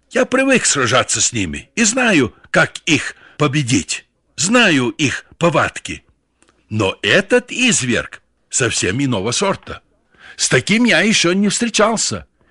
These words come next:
и потому с ним сражаться я не смогу". Я предполагаю, дорогие мои,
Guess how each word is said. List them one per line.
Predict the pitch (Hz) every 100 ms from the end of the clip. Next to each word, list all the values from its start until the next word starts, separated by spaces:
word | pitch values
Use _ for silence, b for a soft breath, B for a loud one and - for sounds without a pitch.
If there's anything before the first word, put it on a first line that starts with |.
| _
и | 180
потому | - 151 156 156 147 -
с | - -
ним | 139 147 139 107
сражаться | - 147 127 127 123 - 127 110 _
я | 104 120 107
не | 107
смогу". | - 101 98 80 69 _ _ b b b b b
Я | 156 220
предполагаю, | 220 220 - 196 160 117 82
дорогие | 78 82 76 92
мои, | 87 110 170